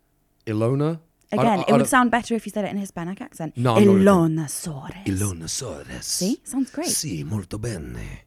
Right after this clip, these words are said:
Speaker 2: That's, that wasn't Spanish, mate. That was
Speaker 1: Yeah, it was
Speaker 2: Italian.
Speaker 1: Italian. I, yeah, I'm, I, I'm good at accents, not languages.
Speaker 2: <laughs>
Speaker 1: Jesus. I'm gonna call her Ilona because I'm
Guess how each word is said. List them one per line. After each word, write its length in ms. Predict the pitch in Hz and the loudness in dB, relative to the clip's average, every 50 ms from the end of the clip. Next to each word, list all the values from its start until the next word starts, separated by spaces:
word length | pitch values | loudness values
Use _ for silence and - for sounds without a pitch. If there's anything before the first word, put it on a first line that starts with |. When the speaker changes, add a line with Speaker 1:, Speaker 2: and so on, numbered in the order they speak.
| _ _ _ _ _ _ _ | _ _ _ _ _ _ _
Speaker 2:
That's, 320 | - - - - - - _ _ _ | -8 -8 -8 -8 -12 -18 _ _ _
that 100 | - 202 180 | -6 -6 -6
wasn't 200 | 190 190 175 156 | -4 -6 -8 -8
Spanish, 340 | - 190 185 170 156 - - | -8 -8 -10 -10 -10 -12 -14
mate. 180 | - - - _ _ _ _ _ _ _ _ _ _ _ _ _ _ _ _ _ | -16 -18 -18 _ _ _ _ _ _ _ _ _ _ _ _ _ _ _ _ _
That 140 | - 208 - | -10 -10 -6
was 40 | - | 0
Speaker 1:
Yeah, 140 | 143 143 127 | 2 2 4
it 20 | 113 | 4
was 100 | 98 - | 2 0
Speaker 2:
Italian. 360 | 82 110 123 107 87 82 82 | 0 0 0 0 -2 -4 -4
Speaker 1:
Italian. 180 | 98 110 113 | -4 -4 -4
I, 40 | 110 110 | -4 -4
yeah, 200 | 117 120 104 90 | -4 -4 -2 -2
I'm, 160 | 101 117 - - _ - | -4 -6 -8 -10 _ -14
I, 80 | 123 123 - | -14 -14 -12
I'm 160 | 113 135 151 | -6 -4 -2
good 120 | 151 208 202 | 0 2 2
at 40 | 160 | 2
accents, 380 | 180 196 - - - 123 107 - | 2 2 0 0 -4 -4 -4 -2
not 100 | 139 127 | 0 2
languages. 460 | 127 143 151 123 101 - 85 85 - 403 - - 440 453 - | 2 2 2 2 0 -2 2 6 6 6 8 6 4 4 4
Speaker 2:
<laughs> 240 | 480 - - _ _ | 2 0 -2 _ _
Speaker 1:
Jesus. 320 | - 143 143 104 85 - - _ _ _ _ _ _ - - - _ _ _ - - | -8 -6 -6 -8 -10 -12 -16 _ _ _ _ _ _ -20 -20 -20 _ _ _ -12 -4
I'm 100 | - 160 | -2 0
gonna 120 | 180 180 156 | 0 2 2
call 140 | 156 156 143 | 4 4 4
her 60 | 135 | 4
Ilona 480 | 120 123 117 113 113 110 101 90 85 76 - | 2 2 4 4 4 4 2 0 -4 -4 -4
because 220 | - 104 107 110 110 | -2 -2 0 2 2
I'm 260 | 107 104 95 82 | 0 0 -2 -6